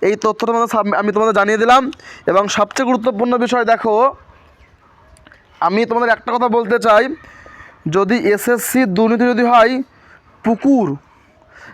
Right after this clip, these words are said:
তাহলে কিন্তু প্রাইমারি কিন্তু হবে সাগর। অর্থাৎ তোমরা বুঝতে পারছো, পঁচিশ হাজার কিন্তু আছে, এসএসসিতে আছে মাত্র পঁচিশ হাজার, আর এখানে কিন্তু আছে ষাট হাজার প্রায়,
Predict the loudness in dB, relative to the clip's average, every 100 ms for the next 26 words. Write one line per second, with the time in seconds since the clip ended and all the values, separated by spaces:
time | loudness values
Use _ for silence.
0 | -8 0 0 0 -2 -2 -2 -4 0 2
1 | 4 2 0 -2 -4 -2 0 2 4 2
2 | 0 -14 -20 -18 -6 -4 0 0 0 -4
3 | -12 _ _ _ _ -4 -4 -2 -2 -2
4 | -2 0 -2 0 0 0 0 -2 -2 -4
5 | -16 -20 -20 -20 _ -2 -2 0 -2 0
6 | 0 0 -2 -2 -2 -2 -2 -2 -2 -2
7 | -2 0 2 2 2 0 0 -2 -2 -2
8 | 0 0 -2 -10 -20 -20 -8 -6 -2 -2
9 | 0 0 0 -2 -2 -2 0 -2 -2 -4